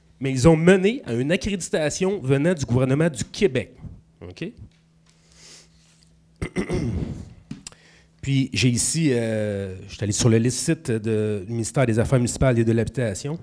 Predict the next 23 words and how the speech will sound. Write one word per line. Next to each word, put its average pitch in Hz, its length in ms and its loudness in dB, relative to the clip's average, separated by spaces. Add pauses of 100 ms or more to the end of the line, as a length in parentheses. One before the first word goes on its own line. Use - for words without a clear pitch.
j'ai 104 100 -4
une 107 80 -2
définition 123 640 -2
de 123 80 0
ce - 160 -2
qu'est 139 260 -2
un 117 120 -4
droit 104 320 0
acquis. - 240 -10 (260)
Vous 87 160 -14
le 90 100 -10
lire 92 240 -6
ici. - 220 -10 (1400)
Dès 170 160 12
l'entrée 175 380 8
en 165 80 10
vigueur 147 320 8
d'un 143 160 4
règlement 147 460 4
d'urbanisme 127 680 2
ou - 20 -10
d'un 117 220 8
amendement 143 440 4